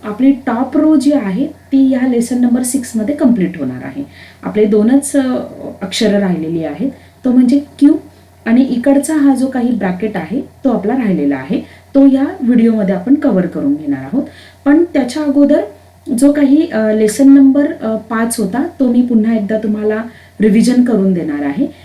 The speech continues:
की जेणेकरून तुम्हाला त्याची मदत होईल. ओके, तर बोटं आपण अशी ठेवतो, नेहमीप्रमाणे ठेवलेली आहेत मी. आणि आपला लेसन नंबर पाच होता इथे, पहिल्यांदा दुसरा उकार, अ, त्यानंतर म,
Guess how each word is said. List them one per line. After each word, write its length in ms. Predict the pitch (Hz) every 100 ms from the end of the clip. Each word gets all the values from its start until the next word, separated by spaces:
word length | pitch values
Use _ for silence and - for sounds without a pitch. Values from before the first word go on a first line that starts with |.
| -
की 80 | 254
जेणेकरून 560 | 233 240 240 240 240 247
तुम्हाला 340 | 214 202 190
त्याची 280 | 190 - 311
मदत 380 | 302 269 147 -
होईल. 140 | - -
ओके, 180 | 202 202 381 - - _
तर 80 | 240
बोटं 280 | 214 214 247
आपण 220 | 247 254
अशी 220 | 240 277
ठेवतो, 320 | 254 269 294 320
नेहमीप्रमाणे 680 | 262 226 226 226 226 240 330 - _ - _ _ _ _ _ _ -
ठेवलेली 380 | 226 214 233 247
आहेत 280 | 233 233 240
मी. 180 | 262 - - - -
आणि 160 | 214 226
आपला 180 | 254
लेसन 320 | 247 226 - 247
नंबर 220 | 247 247
पाच 320 | 233 214 208
होता 280 | 180 190 285 - -
इथे, 340 | 196 185 254 - - - -
पहिल्यांदा 320 | 220 220 226 233 240 - 190
दुसरा 320 | 185 208 208
उकार, 340 | 208 240 277 392 - _ _ _ -
अ, 280 | 190 190 190 -
त्यानंतर 560 | 220 226 226 226 233 220
म, 420 | 190 170 185